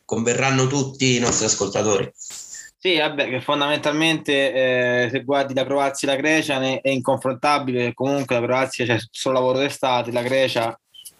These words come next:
Speaker 2: purtroppo, po-, po' di greci, <laughs> po-, po' di grechi, c'è poco lavoro,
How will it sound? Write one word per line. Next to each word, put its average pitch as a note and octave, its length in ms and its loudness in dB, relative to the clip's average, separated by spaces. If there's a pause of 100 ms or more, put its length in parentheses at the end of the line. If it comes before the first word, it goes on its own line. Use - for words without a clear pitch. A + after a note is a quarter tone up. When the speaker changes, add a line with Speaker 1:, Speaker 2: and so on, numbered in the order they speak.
(240)
Speaker 2:
purtroppo, C3 520 -2
po-, C3+ 180 -2
po' C#3 160 0
di C#3 100 0
greci, C#3 460 0
<laughs> - 20 -10
po-, G2+ 180 -6
po' C#3+ 140 0
di C#3+ 100 0
grechi, B2+ 920 2
c'è B2+ 160 -2
poco C3 260 0
lavoro, C3+ 600 0